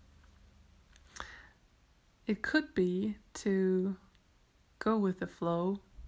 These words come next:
and be more attuned to the flow of your own life and to just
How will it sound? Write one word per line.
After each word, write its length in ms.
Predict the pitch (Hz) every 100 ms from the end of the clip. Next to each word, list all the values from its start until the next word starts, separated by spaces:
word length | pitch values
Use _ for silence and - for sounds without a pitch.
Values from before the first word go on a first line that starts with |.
| - -
and 440 | 190 185 180 180 180 - - - - _ _ 190
be 160 | 190
more 680 | 185 185 190 185 180 175 170
attuned 720 | - 180 - 208 208 180 160 -
to 120 | -
the 80 | 175
flow 400 | 165 180 180 185
of 180 | 175 -
your 180 | 170 170
own 160 | 175 165
life 520 | 165 180 196 - - - _ _ _ - - - - - - _ - _ - -
and 680 | 175 175 175 170 165 165 185 -
to 540 | - 185 175 170 170 269 294 - -
just 340 | - 175 -